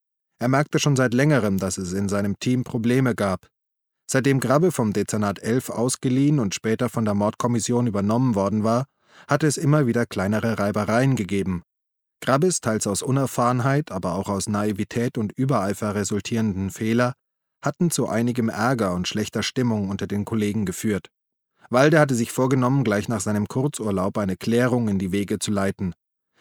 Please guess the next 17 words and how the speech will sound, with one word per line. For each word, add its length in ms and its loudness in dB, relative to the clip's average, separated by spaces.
Während 260 2
der 120 2
wenigen 340 2
Tage, 360 2
die 120 -2
er 200 -2
abwesend 480 -2
gewesen 400 0
war, 220 2
schien 260 2
sich 140 0
die 140 -2
Situation 680 -2
weiter 280 -2
zugespitzt 640 -4
zu 80 -4
haben. 320 -4